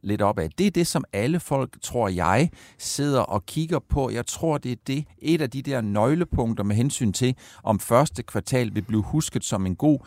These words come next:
regnskabssæson, det er, at Novo Nordisk er jo bare, øh, i den absolute super sværvægtsklasse, når det drejer sig om antallet af investorer, udbredelsen af investeringsinteresse og en markedsværdi, der ligger og svinger sådan lidt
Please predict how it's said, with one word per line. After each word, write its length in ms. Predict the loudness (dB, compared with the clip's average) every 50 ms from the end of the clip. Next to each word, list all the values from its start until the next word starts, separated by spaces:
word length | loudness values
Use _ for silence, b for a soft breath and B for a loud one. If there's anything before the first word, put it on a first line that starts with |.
| B B B B B 0
regnskabssæson, 840 | 2 4 4 4 2 -2 -4 -4 -2 -4 -2 0 2 4 4 4 2 B B B B B -4
det 160 | -2 -2 -2 0
er, 220 | 0 0 0 0 0
at 200 | -4 -8 -6 -4
Novo 220 | -2 -2 -2 0 0
Nordisk 460 | 0 0 -2 -2 -4 -4 -6 -8 -10
er 140 | -6 -4 -2
jo 120 | -2 -2 -2
bare, 320 | -4 -4 -4 -4 -4 -6 b b b b b
øh, 220 | -2 0 2 2 0 0
i 100 | -2 0
den 220 | 0 0 -2 -2 -4
absolute 800 | -4 -4 -4 -2 -2 -2 -2 0 2 2 0 2 2 2 0 0 -2 _ -10
super 400 | -6 -4 -4 -4 -2 -2 -2 -2
sværvægtsklasse, 960 | -2 -4 -6 -4 -2 -2 -2 -2 -2 -4 -4 -6 -6 -4 -2 -2 -2 -2 -4
når 140 | -2 -2 -2
det 140 | -2 -4 -4
drejer 280 | -2 -2 0 0 0
sig 160 | -2 -2 -2
om 120 | -4 -4 -4 -4
antallet 540 | -2 -2 0 0 0 -2 -2 -2 -2 -4 -4
af 120 | -4 -2
investorer, 680 | -2 -2 -2 -2 -4 -4 -4 -4 -4 -2 -2 -4 -4 -2
udbredelsen 580 | 0 0 0 0 0 0 0 0 -2 -2 -4 -4
af 40 | -4
investeringsinteresse 1200 | -2 -2 -4 -4 -4 -4 -2 -2 -2 -2 -2 -4 -4 -4 -4 -6 -2 0 2 2 2 0 -2 -4 B B B B B B
og 100 | 2 4
en 100 | 4 4
markedsværdi, 600 | 4 4 2 2 2 0 0 -2 -2 0 0 -2
der 80 | 0 0
ligger 300 | 2 2 2 2 0 0 B B B B B
og 100 | -2 -2
svinger 300 | 0 0 0 0 0 0
sådan 240 | 0 0 0 0 2
lidt 220 | 0 0 -2